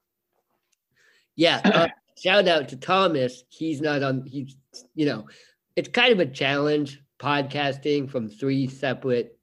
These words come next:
Speaker 1: time zones. We haven't been doing a great job of coordinating our activities lately. But shout out to Thomas, who is in Seattle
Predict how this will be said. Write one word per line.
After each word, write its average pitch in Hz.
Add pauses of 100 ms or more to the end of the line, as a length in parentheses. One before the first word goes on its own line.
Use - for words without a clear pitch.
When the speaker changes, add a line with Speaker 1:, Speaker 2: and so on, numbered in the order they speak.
(140)
Speaker 1:
time 117
zones. 127 (360)
We 143
haven't 147
been 123
doing 127
a 110
great 120
job 120
of 110 (720)
coordinating 151
our 127 (140)
activities 127
lately. 107 (300)
But 139
shout 180
out 151
to 143
Thomas, 131
who 147
is 135 (100)
in 165
Seattle 131